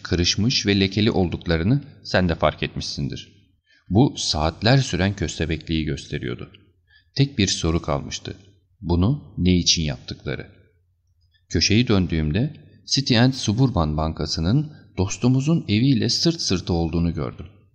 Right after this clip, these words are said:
Ve problemi çözdüğümü hissettim. Sen konserden sonra eve gittiğinde ben Scotland Yard'a ve banka müdürüne gittim. Ve sonunda neler olduğunu sen de gördün.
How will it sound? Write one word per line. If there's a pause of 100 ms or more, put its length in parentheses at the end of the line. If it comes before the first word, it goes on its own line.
(440)
Ve
problemi
çözdüğümü
hissettim. (760)
Sen
konserden (260)
sonra
eve
gittiğinde (600)
ben
Scotland
Yard'a
ve
banka
müdürüne
gittim. (680)
Ve
sonunda
neler
olduğunu (380)
sen
de
gördün.